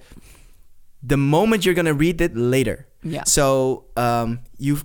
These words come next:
Speaker 1: already put them in the first position, second position, third position. Like,
Speaker 2: Mm-hmm.
Speaker 1: this is actually thought through.
Speaker 2: Yeah.
Speaker 1: I'm going to do this first. It is important.
Speaker 2: Mm-hmm.
Speaker 1: And I'm going to do these two things because they are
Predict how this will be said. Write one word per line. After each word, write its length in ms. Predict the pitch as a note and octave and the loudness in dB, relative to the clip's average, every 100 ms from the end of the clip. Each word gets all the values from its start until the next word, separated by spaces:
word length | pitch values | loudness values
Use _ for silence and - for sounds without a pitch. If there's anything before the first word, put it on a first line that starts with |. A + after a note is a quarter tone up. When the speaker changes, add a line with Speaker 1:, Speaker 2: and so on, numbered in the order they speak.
| - | -6
Speaker 1:
already 560 | A#2 B2 C3 C#3+ E3 G3+ | -4 0 0 0 -2 -4
put 360 | - - D3+ | -4 -4 -2
them 240 | - G#2+ - - - - | -4 -6 -10 -20 -14 -4
in 200 | A2+ A2 | -2 -4
the 60 | |
first 360 | - - G2+ - | -8 -8 -8 -6
position, 460 | A#2 A2 - A2+ | -6 -6 -6 -6
second 280 | A2 A2 A2+ | -4 -6 -6
position, 440 | G#2+ - G#2+ A2 G#2 | -6 -8 -8 -8 -8
third 220 | G#2+ A2 | -10 -10
position. 560 | D3 - F#3 G3 G#3 G#3 | -10 -10 -12 -10 -10 -8
Like, 180 | E3 F3 | -6 -4
Speaker 2:
Mm-hmm. 120 | G3 | 0
Speaker 1:
this 160 | G#3+ - | 0 0
is 200 | - - - - - - | -2 -6 -8 -20 -10 -2
actually 380 | D#3 - A#3 | -2 -2 -4
thought 500 | A3+ D3 G#2 G#2 - - - - - - - | -4 -4 -4 -6 -12 -16 -16 -16 -18 -16 -12
through. 400 | - C#3+ - - - | -8 -8 -10 -16 -10
Speaker 2:
Yeah. 240 | F3 E3+ - | -6 -4 -2
Speaker 1:
I'm 280 | A#2+ D#3+ D#3+ | -2 0 -2
going 160 | C#3 | -4
to 80 | C#3 | -6
do 120 | A#2 | -8
this 240 | A2+ G#2+ - | -6 -6 -8
first. 380 | - G#2 F#2+ - | -8 -8 -8 -8
It 180 | A#2 A#2 | -4 -2
is 200 | A#2 A#2 | -2 -4
important. 580 | - A2+ G2+ G#2 B2 - | -6 -8 -8 -8 -12 -8
Speaker 2:
Mm-hmm. 380 | F3+ E3+ D#3+ F#3 | -4 -2 -2 -2
Speaker 1:
And 80 | A#2 | -2
I'm 100 | A2+ | -2
going 200 | G#2+ G#2 | -4 -6
to 60 | F#2 | -8
do 180 | F#2 E2+ | -10 -8
these 360 | A#2 F3+ F#3+ | -6 -4 -6
two 160 | - D#3+ | -6 -10
things 260 | - C3+ | -8 -8
because 280 | C3 G#2+ A2 | -8 -8 -8
they 140 | G#2+ - | -8 -8
are 240 | F#2+ | -10